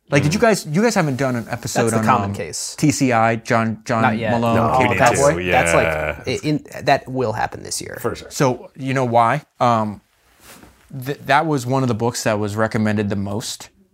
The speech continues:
Speaker 1: They're like, "You gotta do Cable Cowboy, you gotta do Cable Cowboy, you gotta do
Speaker 3: We
Speaker 1: Cable
Speaker 3: both have read
Speaker 1: Cowboy."
Speaker 3: the book. It's awesome.
Speaker 1: It's excellent.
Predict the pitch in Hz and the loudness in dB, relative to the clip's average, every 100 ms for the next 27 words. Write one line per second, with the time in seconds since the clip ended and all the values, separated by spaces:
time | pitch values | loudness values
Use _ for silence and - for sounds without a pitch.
0 | _ - 110 107 107 117 113 107 110 104 | _ 0 2 2 4 4 4 0 -2 0
1 | 104 104 104 104 101 101 104 101 101 101 | 0 0 0 0 -2 -2 -2 -2 -4 -2
2 | 101 104 101 156 196 220 196 185 156 165 | -2 -2 0 2 4 4 4 4 4 2
3 | - - - 117 165 - - - _ _ | -2 -4 -2 2 2 -2 -14 -20 _ _
4 | 139 - 127 - - | -10 -4 -4 -4 -12